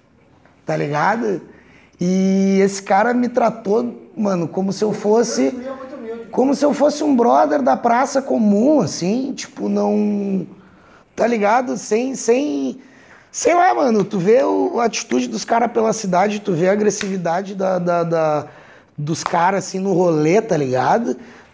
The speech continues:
Speaker 1: Tu vê a agressividade com quem eles impõem as letras dele no mobiliário urbano.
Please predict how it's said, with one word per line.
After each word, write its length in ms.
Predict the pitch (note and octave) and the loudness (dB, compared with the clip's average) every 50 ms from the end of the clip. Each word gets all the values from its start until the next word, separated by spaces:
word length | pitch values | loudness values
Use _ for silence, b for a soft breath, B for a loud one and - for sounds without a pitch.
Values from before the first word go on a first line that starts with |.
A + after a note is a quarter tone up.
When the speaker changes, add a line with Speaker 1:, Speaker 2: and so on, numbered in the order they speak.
| B - | B -6
Speaker 1:
Tu 100 | - E3+ | -4 -2
vê 180 | D3+ E3 F#3 | 0 2 2
a 40 | G#3 | 2
agressividade 720 | A3 A3 A3 G#3+ G#3+ - F#3+ F#3+ F#3+ E3+ D#3+ E3+ G3 F#3+ | 2 2 0 0 0 0 -2 0 0 2 2 2 0 0
com 120 | - A3 G#3 | -4 -6 -4
quem 180 | F#3+ - G3+ G3 | -4 -4 -2 -2
eles 200 | G3+ G3+ G3 E3 F#3+ | 0 0 0 0 0
impõem 680 | G3+ F#3+ G3+ F#3+ F#3+ - - F#3+ F#3 G#3 B3 C4+ C4 C4 | 0 0 -2 -4 -4 -2 0 2 4 4 4 2 0 0
as 180 | F#3 F3 E3+ D3 | 0 0 2 2
letras 460 | D#3+ F3+ F3+ G#3 G#3 A3 G3+ F3+ D3 | 4 4 4 4 4 2 0 0 0
dele 360 | D3+ D#3+ D#3+ F3+ G#3 A3+ G#3+ | 0 2 2 2 4 2 2
no 120 | G3 F3+ E3+ | 2 2 2
mobiliário 540 | E3+ E3+ E3+ E3 E3+ D#3 D3+ D3 E3+ F#3+ G3 | 2 2 2 2 2 2 4 4 4 4 2
urbano. 560 | F#3 E3 D3 D3 D3+ D#3+ F#3+ A#3+ C4+ A#3+ | 2 2 2 2 4 4 4 2 0 -4